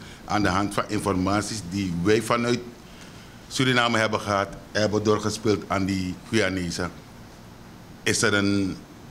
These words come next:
het moet twee dagen terug zijn geweest, is er één van die verdachten die direct betrokken was bij die berovingen, aangehouden in Guyana. En hij heeft ook een be-, volmondige bekentenis afgelegd.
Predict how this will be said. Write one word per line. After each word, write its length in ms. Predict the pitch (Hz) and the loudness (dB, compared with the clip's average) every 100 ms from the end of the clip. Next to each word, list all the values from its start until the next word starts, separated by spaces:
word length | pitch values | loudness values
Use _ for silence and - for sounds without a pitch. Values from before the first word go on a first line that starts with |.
| - | -6
het 120 | - 110 | -2 0
moet 260 | 113 113 | 0 0
twee 200 | 123 123 | 2 4
dagen 320 | 120 110 120 | 4 2 2
terug 240 | 165 107 - | 2 2 2
zijn 320 | 104 95 92 - | 0 0 -4 -4
geweest, 420 | 104 95 90 87 - - | 0 0 0 -4 -10 -10
is 160 | - 95 | -4 -2
er 100 | 92 - - | -4 -6 -4
één 240 | 120 117 101 | 2 2 2
van 180 | 110 | 2
die 200 | 104 101 101 - - - | 0 -2 -6 -14 -18 -6
verdachten 520 | - 104 95 - 90 82 - - - - - | 0 2 2 0 -6 -6 -10 -18 -18 -18 -12
die 140 | - 85 | -6 0
direct 360 | 92 90 110 | 2 2 2
betrokken 340 | 117 113 104 104 | 0 0 0 0
was 140 | 90 | 0
bij 140 | 87 87 | 0 -2
die 100 | 82 | -2
berovingen, 580 | 85 82 78 82 76 71 - - - - - | -4 -6 -8 -6 -8 -8 -14 -20 -20 -20 -4
aangehouden 560 | - 101 95 104 95 95 | 2 2 4 2 2 2
in 140 | 87 | -2
Guyana. 460 | 82 90 80 76 71 - - - - | -2 -2 0 -2 -6 -12 -18 -20 -6
En 140 | 98 | -2
hij 320 | 95 90 87 - | 2 2 0 -4
heeft 300 | 90 98 - | -2 -2 -2
ook 160 | 104 107 | -2 0
een 100 | 101 | 2
be-, 140 | 107 - - | 0 -2 -2
volmondige 580 | 101 92 90 85 90 80 - - | 0 0 0 0 -2 -4 -6 -10
bekentenis 500 | - 82 - 78 - | -4 -4 -2 -6 -6
afgelegd. 400 | 80 - 78 | -8 -8 -10